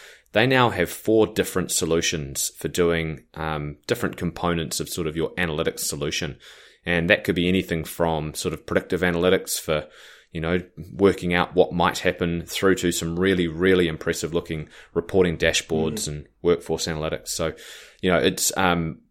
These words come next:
Speaker 1: back in the day, you used to get pretty standard reporting, and now the options on the table are, are really comprehensive.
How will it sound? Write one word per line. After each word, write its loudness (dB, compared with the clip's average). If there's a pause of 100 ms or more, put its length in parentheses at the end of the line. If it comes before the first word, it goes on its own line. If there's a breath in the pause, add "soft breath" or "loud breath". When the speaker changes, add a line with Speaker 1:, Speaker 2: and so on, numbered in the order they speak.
Speaker 1:
back 8
in 2
the 2
day, 6
you 0
used 0
to -10
get -2
pretty 2
standard 0
reporting, 4
and 2
now 2 (100)
the 0
options 0
on -4
the -6
table 0
are, -2 (100)
are -10
really 0
comprehensive. -6